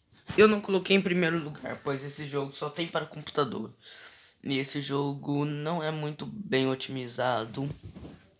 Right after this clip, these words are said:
E é um jogo extremamente pesado.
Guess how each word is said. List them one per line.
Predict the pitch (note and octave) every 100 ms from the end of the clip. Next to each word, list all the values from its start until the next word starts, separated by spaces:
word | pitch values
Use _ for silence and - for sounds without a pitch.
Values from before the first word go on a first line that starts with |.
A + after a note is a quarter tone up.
| -
E | D#3+
é | D#3+
um | E3+
jogo | C#3 D3 C#3+ C#3 - _ _
extremamente | E3+ - E3+ E3+ E3 D#3 C#3+ C3+ - -
pesado. | - - C3 C3 A#2+ G#2 G2+ - - -